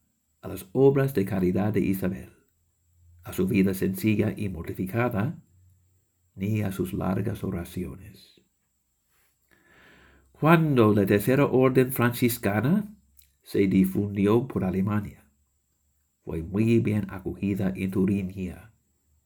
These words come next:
siendo Isabel la primera terciaria de Alemania y luego su patrona. Por entonces se predicó en Europa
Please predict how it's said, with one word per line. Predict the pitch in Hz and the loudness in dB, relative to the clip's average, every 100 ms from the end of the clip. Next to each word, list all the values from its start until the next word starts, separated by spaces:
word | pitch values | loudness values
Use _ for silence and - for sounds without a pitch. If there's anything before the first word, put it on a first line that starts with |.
| _ _ _ _ _ | _ _ _ _ _
siendo | 113 117 110 | 4 6 6
Isabel | 120 117 123 156 220 - - _ _ _ | 4 4 4 2 0 -4 -12 _ _ _
la | _ 175 - | _ -6 0
primera | 185 107 110 | 2 2 0
terciaria | 113 92 - - 101 127 135 | 0 0 0 -2 0 2 0
de | 131 113 | 2 0
Alemania | 120 127 92 92 117 220 - _ _ _ _ _ - | 0 -2 -4 -4 -2 -2 -4 _ _ _ _ _ -6
y | |
luego | 143 98 95 143 254 - _ _ _ _ | 0 2 2 0 -2 -6 _ _ _ _
su | _ - | _ -10
patrona. | - 82 - - - - _ _ _ _ _ _ _ _ _ _ _ _ _ _ _ _ _ _ _ _ - | -8 -8 -8 -10 -12 -20 _ _ _ _ _ _ _ _ _ _ _ _ _ _ _ _ _ _ _ _ -8
Por | 104 | -2
entonces | 95 107 113 117 110 | 0 2 2 2 2
se | 98 | 2
predicó | 95 92 95 98 95 | 2 2 2 2 0
en | 101 | -2
Europa | 95 87 92 90 92 95 95 | -4 -2 0 -2 -2 -6 -8